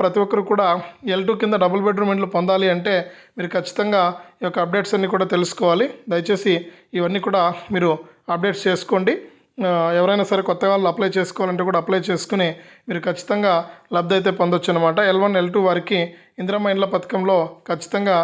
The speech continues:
వారికి మేలు చేసేందుకు రాష్ట్ర ప్రభుత్వం అయితే సిద్ధమైపోయింది. ప్రతి ఒక్కరు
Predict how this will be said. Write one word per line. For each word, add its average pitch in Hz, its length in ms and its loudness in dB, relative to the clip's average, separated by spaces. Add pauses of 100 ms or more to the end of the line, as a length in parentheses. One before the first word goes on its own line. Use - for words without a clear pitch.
(340)
వారికి 175 300 -2
మేలు 185 220 2
చేసేందుకు 185 420 0
రాష్ట్ర 165 300 0
ప్రభుత్వం 175 380 0
అయితే 170 220 0
సిద్ధమైపోయింది. 175 640 0 (400)
ప్రతి 180 220 -4
ఒక్కరు 196 200 -2